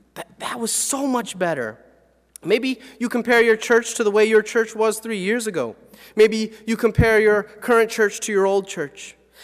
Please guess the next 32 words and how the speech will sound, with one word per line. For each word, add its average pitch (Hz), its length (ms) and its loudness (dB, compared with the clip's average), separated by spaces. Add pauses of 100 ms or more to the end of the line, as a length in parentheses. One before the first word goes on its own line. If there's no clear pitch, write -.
(120)
My 214 180 4
church 262 300 0
is 220 140 -4
bleeding 220 400 -2
members. 190 640 0
There's 220 260 4
a 240 60 -2
crisis 220 460 0
going 185 300 0
on. 156 280 0
There's 202 240 4 (200)
division 226 460 0
and 214 140 0
tension 214 420 0
over 196 240 2
issue 202 320 0
X. - 460 -4 (460)
We 196 120 -6
don't 226 160 4
have 226 140 0
a 214 40 -4
good 196 200 -2
meeting 214 360 -4
place. 175 280 -6
The 185 80 -4
sermons 233 420 0
are 220 80 0
too 220 160 -8
short 208 400 -2
or 196 120 -4
too 208 180 -6
long. 185 600 0